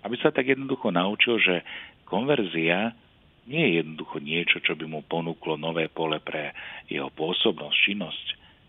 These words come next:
ale že je to nový spôsob života. Ale aj nový spôsob pozerania na veci, na súvislosti, na kontext. A tak on sa od, do tohto nového pohľadu musí ako keby nanovo ponoriť,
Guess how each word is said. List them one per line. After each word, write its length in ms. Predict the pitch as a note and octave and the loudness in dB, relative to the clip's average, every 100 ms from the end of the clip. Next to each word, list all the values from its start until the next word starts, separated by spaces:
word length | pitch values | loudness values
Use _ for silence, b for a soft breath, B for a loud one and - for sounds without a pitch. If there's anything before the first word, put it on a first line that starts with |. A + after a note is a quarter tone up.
| _ _ _ - | _ _ _ -10
ale 80 | E2+ | 2
že 160 | F2+ | 2
je 40 | E2 | 2
to 80 | D#2 | -4
nový 200 | F2+ F#2 - | -4 -2 -4
spôsob 360 | - E2+ E2 | -6 -6 -2
života. 520 | - D#2+ D2+ - D2 - _ _ _ _ _ _ _ _ _ _ _ _ - | -2 -2 -6 -10 -12 -12 _ _ _ _ _ _ _ _ _ _ _ _ -4
Ale 220 | D#2+ D2+ | 0 0
aj 60 | D#2 | 0
nový 200 | G#2+ B2 - | 0 0 0
spôsob 560 | F2 F2 - A#2 A2+ - B B B - | 2 2 2 2 0 -4 B B B -2
pozerania 760 | G#2+ G#2+ G2+ D2 C#2 C#2 C#2+ - - | 0 4 4 2 -2 -6 -6 -12 -4
na 180 | D#2+ D#2 | -2 0
veci, 340 | D2+ - - - _ _ - | -2 -4 -12 -14 _ _ -16
na 80 | C#2+ - | -12 -4
súvislosti, 640 | G2 F#2 - D2 - - | -2 -2 -4 -6 -6 -8
na 160 | D2+ - | -10 -8
kontext. 560 | F2+ E2 - - - - - _ - _ _ _ _ - - _ _ - - - _ _ _ _ | -10 -8 -12 -12 -16 -18 -20 _ -20 _ _ _ _ -20 -20 _ _ -20 -20 -20 _ _ _ _
A 80 | F2 | -8
tak 160 | D#2+ | -2
on 160 | - A2+ A#2+ | 2 2 4
sa 160 | D3 | 2
od, 160 | - G2 - | 4 0 -2
do 240 | G2+ F#2 | -2 -2
tohto 240 | - - E2+ | -2 -4 -2
nového 400 | F2+ A2 E2+ - | 2 2 2 0
pohľadu 480 | E2 F2 F#2 G2+ A#2 B B B - | -2 2 2 2 -2 B B B -8
musí 160 | - - F#2+ | -6 0 2
ako 160 | F2 | 2
keby 400 | G2 F2+ E2+ - E2 | 0 2 0 -4 0
nanovo 420 | E2+ A2 A2+ A2 | 2 4 2 2
ponoriť, 480 | E2+ D#2 D#2+ G2+ | 0 -2 -2 -2